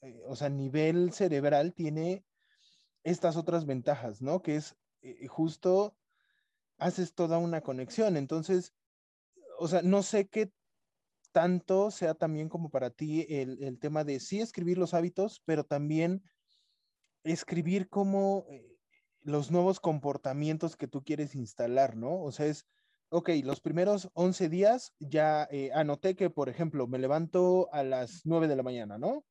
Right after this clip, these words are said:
O diez de la mañana. Y eso es todos los días. Entonces, pero ¿qué tal, eh, que yo descubro que justo levantándome a las cinco, seis, o sea,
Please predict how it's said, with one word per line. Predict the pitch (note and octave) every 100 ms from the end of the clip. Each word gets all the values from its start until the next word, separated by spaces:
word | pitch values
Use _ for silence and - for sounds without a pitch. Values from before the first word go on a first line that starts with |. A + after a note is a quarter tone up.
| _
O | B2+ A2 A#2+ _
diez | C#3 C3+
de | B2+
la | A2
mañana. | G#2+ F#2+ F2 _ _ _ _ _ _ _
Y | D#3 G3 A#3+ -
eso | D#3 F3
es | D#3+
todos | D3 C#3
los | C3 A#2
días. | C3 A2 C3
Entonces, | B2+ D#3 F#3+ F3+ - _ _ _ _ _ _ -
pero | F#3 F#3+
¿qué | - A#3
tal, | A#3 G#3+ A#3+ C4+ _ _
eh, | - E3
que | D#3 D#3+
yo | D#3 F#3
descubro | G#3+ G#3 - A3+ G#3 G3 G3+
que | D#3+
justo | - F3+ -
levantándome | F3 C#3+ C3+ D3+ E3 E3 C#3
a |
las | A#2+ -
cinco, | - F#3 F#3+ F#3+ F3+
seis, | D#3+ D#3 D#3 D#3+ E3+ D#3+
o | C#3
sea, | D#3 C#3+ C3